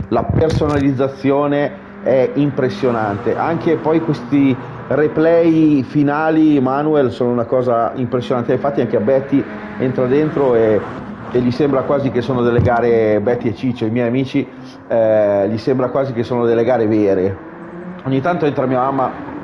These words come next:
e dice: "Ma stai vedendo la gara in televisione?" "No, mamma, la gara la sto facendo io, io, Marco Drums fa la gara." <laughs> Bellissima.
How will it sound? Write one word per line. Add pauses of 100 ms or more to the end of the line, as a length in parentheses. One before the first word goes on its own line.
(360)
e
dice:
"Ma
stai
vedendo
la
gara
in
televisione?"
"No,
mamma,
la
gara
la
sto
facendo
io,
io,
Marco
Drums
fa
la
gara."
<laughs>
Bellissima.